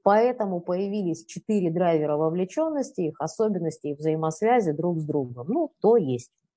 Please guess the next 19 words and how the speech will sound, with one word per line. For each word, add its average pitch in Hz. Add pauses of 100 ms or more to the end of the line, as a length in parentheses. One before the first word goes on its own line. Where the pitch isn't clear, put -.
(500)
Действительно, 233
мы 190
можем 180
вовлекать 180
себя, 220
другого, 165
команду 151
и 131
организацию 151
целую, 165 (300)
например, 180
через 202
эмоции. 139
Эмоции, 214 (640)
там, 131
подкреплены 202
интересными, 147
там, 135
и 127